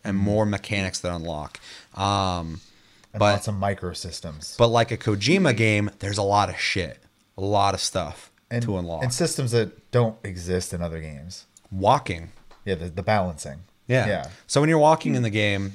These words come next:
Speaker 1: the terrain plays a huge fucking, uh, part of it. Like, if you walk down a hill, it'll actually speed you up, like, in real life.
Speaker 2: Mm-hmm.
Speaker 1: So a lot of times when I walk down a hill, if
Speaker 2: And
Speaker 1: it's
Speaker 2: you can't
Speaker 1: steep
Speaker 2: stop
Speaker 1: enough,
Speaker 2: on a dime.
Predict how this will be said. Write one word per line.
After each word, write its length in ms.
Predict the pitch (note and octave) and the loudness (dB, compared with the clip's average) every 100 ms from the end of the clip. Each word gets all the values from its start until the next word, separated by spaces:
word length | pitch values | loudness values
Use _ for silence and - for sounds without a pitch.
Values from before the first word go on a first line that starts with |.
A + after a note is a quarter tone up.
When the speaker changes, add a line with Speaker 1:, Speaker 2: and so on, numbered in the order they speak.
| G#2+ | -6
Speaker 1:
the 80 | A#2 | -2
terrain 420 | - B2+ C3+ C3+ | -2 0 0 0
plays 240 | B2 A#2 G#2 | 0 0 0
a 40 | |
huge 420 | - A#2 G#2+ - | 0 2 2 -2
fucking, 640 | - A#2 G#2+ G#2+ G2 F#2+ - | 0 2 2 0 -2 -6 -4
uh, 260 | G2+ F#2+ F2+ | -2 -2 -4
part 300 | - C3+ A2 | 2 4 4
of 120 | F#2+ | 0
it. 180 | F#2 F#2 | 0 -2
Like, 160 | F#2+ | -2
if 80 | G2+ | -2
you 80 | G2 | 0
walk 260 | A2 A#2+ | 2 0
down 160 | C#3 A2 | -2 -4
a 60 | F2 | -2
hill, 360 | G#2 G2 E2 | -2 -2 -2
it'll 180 | G2+ G#2 | -2 0
actually 220 | A#2 - | 0 -2
speed 500 | - - - G#2+ G#2+ | -4 -4 -4 -6 -4
you 160 | G2+ F#2+ | -2 0
up, 180 | G2+ F#2+ | 0 -2
like, 120 | F#2 | -6
in 100 | F2+ | -4
real 160 | F#2+ F#2 | -2 2
life. 400 | G2+ B1+ - G#2 | 0 -2 -12 -10
Speaker 2:
Mm-hmm. 200 | F#2 F2 F2 | -8 -8 -10
Speaker 1:
So 120 | - G#2+ | -2 2
a 20 | |
lot 60 | B2+ | 4
of 40 | |
times 140 | C#3+ | 4
when 100 | B2 | 2
I 20 | A2 | 4
walk 180 | A2+ | 2
down 120 | A#2+ G#2 | 2 -2
a 40 | |
hill, 480 | F2+ B2 G#2 E2+ - - | 0 0 2 -2 -8 -10
if 100 | G2 | -6
Speaker 2:
And 80 | G2+ | -4
Speaker 1:
it's 260 | F#2+ - | -2 0
Speaker 2:
you 60 | C3+ | 0
can't 120 | C3+ | 0
Speaker 1:
steep 0 | |
Speaker 2:
stop 260 | A2 F#2+ F#2+ | 0 0 0
Speaker 1:
enough, 20 | |
Speaker 2:
on 120 | F2+ | -4
a 40 | |
dime. 280 | E2+ E2+ D#2 | -4 -8 -10